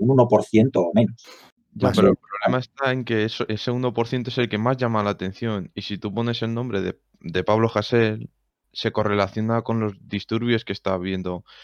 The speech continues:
Speaker 2: No es el objetivo principal de la manifestación. Y, y es que, en verdad, lo suyo sería que solo condenaran a los, a los que la lían parda. Pero el problema que hay es que la gente que no conoce a Pablo Hasél, a lo mejor, y ve esto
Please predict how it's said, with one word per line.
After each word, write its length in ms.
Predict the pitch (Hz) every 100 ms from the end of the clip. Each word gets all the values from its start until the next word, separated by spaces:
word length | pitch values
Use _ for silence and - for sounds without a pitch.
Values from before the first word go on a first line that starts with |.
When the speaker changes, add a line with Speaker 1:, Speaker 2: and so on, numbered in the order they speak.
| - -
Speaker 2:
No 220 | 123 139
es 100 | 147
el 80 | 165
objetivo 380 | 165 143 131 147
principal 340 | 135 120 110 120
de 80 |
la 60 | 131
manifestación. 960 | 120 104 - 104 92 - 107 107 87 -
Y, 640 | 104 95 95 80 52 -
y 200 | 76 98
es 120 | 110 -
que, 200 | 123 123
en 120 | 120
verdad, 440 | 113 113 120 120 - -
lo 160 | 104
suyo 240 | 101 110 113
sería 260 | 117 113
que 80 | 117
solo 200 | 113 110
condenaran 580 | 107 110 104 104 107 107
a 40 |
los, 800 | 104 101 92 90 87 87 - - _ _ _ _ _ _ _
a 80 | -
los 160 | 107 101
que 100 | 104
la 120 | 80
lían 240 | 98 113
parda. 440 | 101 123 127 90 - _ _ _ _ _ _ _
Pero 720 | - 117 113 107 107 104 104 98
el 100 | 101
problema 420 | 104 110 120 127
que 80 | 131
hay 80 |
es 140 | 131 -
que 80 | 107
la 80 |
gente 260 | 101 117 123
que 120 | 120
no 140 | 120 120
conoce 300 | 120 117 113
a 80 |
Pablo 280 | 110 113 107
Hasél, 320 | - - 117 107
a 80 |
lo 80 | 98
mejor, 460 | 92 - 113 104 -
y 120 | 104
ve 220 | 98 107 110
esto 460 | 110 - 98 -